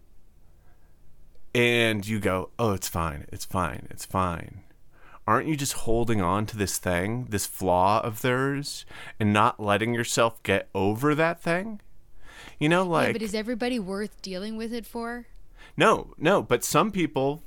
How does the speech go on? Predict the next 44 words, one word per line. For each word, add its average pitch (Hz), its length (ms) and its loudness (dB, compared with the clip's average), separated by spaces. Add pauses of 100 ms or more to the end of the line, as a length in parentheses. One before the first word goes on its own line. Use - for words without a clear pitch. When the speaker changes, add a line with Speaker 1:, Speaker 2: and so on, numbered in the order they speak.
Speaker 1:
are. 214 440 0 (240)
You 123 120 2
know, 139 160 2
some 170 240 0
people 190 320 2
Speaker 2:
Some - 120 0
Speaker 1:
are 151 400 6
Speaker 2:
people 233 240 -6
are, 180 460 -12
Speaker 1:
worth, 135 500 4
Speaker 2:
yeah. 127 60 0
Speaker 1:
like, 117 460 2
you 139 100 2
know, 139 140 6
that's 143 320 4
like 170 180 2
the, 131 320 4
uh, 107 480 4 (220)
not 120 220 2
to 107 180 0
keep, - 280 -10 (220)
like, 92 260 0
being, 101 220 0
like, 92 220 -2
such, - 240 -4
like, 95 100 2
a, 90 140 0 (320)
a 101 100 0
child 92 420 4
of 85 140 -2
T 95 180 -2
V, 90 240 2
like, 87 200 0
bringing 90 220 0
things 92 220 -2
back 90 320 -2
to, 90 120 -2
like, 87 200 0
media 92 360 2
references, 82 720 -4 (320)
but - 180 -2
that's 139 360 4
the, 110 420 2
uh, 90 480 2